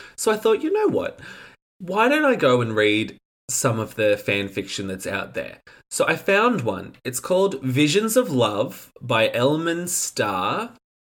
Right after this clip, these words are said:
And I found this on fanfiction dot net. So I haven't actually read it yet. So I, I don't know if it's good or it's bad. I'm not saying it's shit. Just because it's on Breaking Down Bad Books doesn't mean that I think it's shit.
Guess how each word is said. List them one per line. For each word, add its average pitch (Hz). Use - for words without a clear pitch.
And 117
I 117
found 135
this 131
on 107
fanfiction 127
dot 110
net. 90
So 139
I 135
haven't 170
actually 196
read 107
it 101
yet. 98
So -
I, 104
I 123
don't 131
know 131
if 120
it's 101
good 131
or 110
it's 98
bad. 110
I'm 123
not 147
saying 151
it's 143
shit. -
Just -
because 135
it's -
on 117
Breaking 117
Down 113
Bad 104
Books 123
doesn't 123
mean 117
that 110
I 107
think 107
it's -
shit. 185